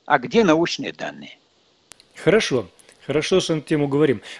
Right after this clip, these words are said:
Speaker 2: Причём вот эти вот, которые данные из вет вы назвали, я даже не понимаю, откуда и-, источники, что это за веды такие,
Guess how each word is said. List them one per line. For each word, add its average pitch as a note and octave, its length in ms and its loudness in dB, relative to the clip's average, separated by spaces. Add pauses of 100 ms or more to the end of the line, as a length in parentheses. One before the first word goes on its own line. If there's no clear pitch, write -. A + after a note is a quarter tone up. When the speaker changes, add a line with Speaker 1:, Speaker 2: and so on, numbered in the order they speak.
Speaker 2:
Причём F3 360 2
вот E3 160 0
эти E3+ 180 0
вот, D3+ 220 0
которые D3 420 0
данные C#3+ 360 0
из C#3 100 -6
вет G3+ 160 0
вы C#3 80 -2
назвали, C3 380 -2
я B2 60 -2
даже C3+ 280 -2
не C3+ 240 -2
понимаю, D3 400 -2
откуда C3+ 500 -4
и-, C3+ 640 -10
источники, D3+ 520 -4
что D3+ 240 -4
это D3 200 -6
за C3 180 0
веды D#3 220 -2
такие, A2+ 540 -10